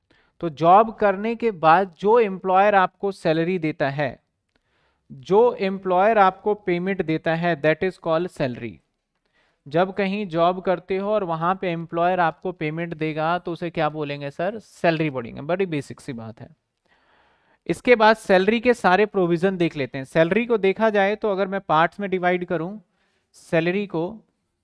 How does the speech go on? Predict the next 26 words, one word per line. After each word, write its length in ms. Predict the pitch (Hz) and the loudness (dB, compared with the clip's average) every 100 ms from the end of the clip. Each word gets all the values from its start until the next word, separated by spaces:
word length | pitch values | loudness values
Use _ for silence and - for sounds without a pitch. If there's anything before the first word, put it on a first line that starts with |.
| _ | _
तो 140 | 185 190 | -8 -6
सैलरी 540 | - 170 180 190 233 | -4 -2 0 -2 -4
को 200 | 233 226 | 0 0
हम 280 | 220 180 196 | 0 -6 -6
तीन 360 | 196 208 226 | -6 -4 -4
पार्ट 340 | 226 190 180 180 | -2 2 2 0
में 220 | 196 196 | -8 -8
बा-, 340 | 151 139 151 - - | -6 0 0 0 2
बांट 240 | 160 160 | 2 2
सकते 340 | - 131 _ | -6 -12 _
हैं। 180 | 113 110 _ _ _ _ _ _ _ _ _ _ _ _ _ _ _ _ | -18 -18 _ _ _ _ _ _ _ _ _ _ _ _ _ _ _ _
सर 200 | _ 196 | _ 0
तीन 380 | 196 - 202 220 | 0 -4 -2 0
पार्ट 280 | 220 214 214 | 6 6 4
कौन 260 | 196 185 | -4 -4
सा 120 | 185 202 | -2 -2
सर? 220 | 214 202 | 0 0
नंबर 380 | 170 185 208 190 | 0 2 2 2
वन 240 | 175 214 | 0 2
आप 120 | 202 | 2
बांट 300 | 180 175 180 | 4 2 2
सकते 300 | - 190 - | -2 -10 -2
हो 60 | 196 | 0
अलाउंसेस 540 | 160 143 147 - 160 | 2 0 -2 -8 -10
के 140 | - 147 | -8 -8
रूप 180 | 120 | -10